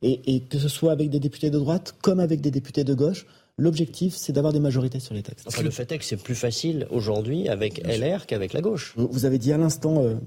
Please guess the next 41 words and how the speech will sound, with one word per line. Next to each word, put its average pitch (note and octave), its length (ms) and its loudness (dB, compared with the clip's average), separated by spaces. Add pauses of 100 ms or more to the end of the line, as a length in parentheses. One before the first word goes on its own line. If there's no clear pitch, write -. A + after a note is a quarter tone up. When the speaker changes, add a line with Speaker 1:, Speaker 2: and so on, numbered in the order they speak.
Speaker 1:
il A2 80 -6
y - 20 -4
a G2+ 100 -6
deux A#2 160 -2
minutes, G3 220 2
trois - 160 -4
minutes, G3+ 300 -2 (260)
que B2 100 -6
sur C3 160 0
les C3+ 140 4
énergies C#3+ 320 4
renouvelables, C#3+ 380 2
c'était - 200 -4
plutôt - 240 -4
très D#3+ 160 -6
compliqué C#3+ 460 0
avec, D3 300 2
euh, C3 60 2
les B2+ 120 0
députés B2 380 0
L B2+ 140 0
R. A#2+ 120 -6 (160)
C'est - 120 -6
la A#2+ 80 2
démonstration C#3 540 0
que - 100 0
là D3 60 4
aussi, C#3 300 0 (300)
le, - 120 -2
le A2 140 0
champ F#3 240 0
politique, F3+ 640 -2
après B2+ 280 -2
ces C#3 220 -2
élections C3 260 0
législatives, C3+ 560 -2 (340)
est, A2 60 -4
est, - 260 0
est, C3+ 200 0
est B2+ 40 -4
complexe, C#3 580 -2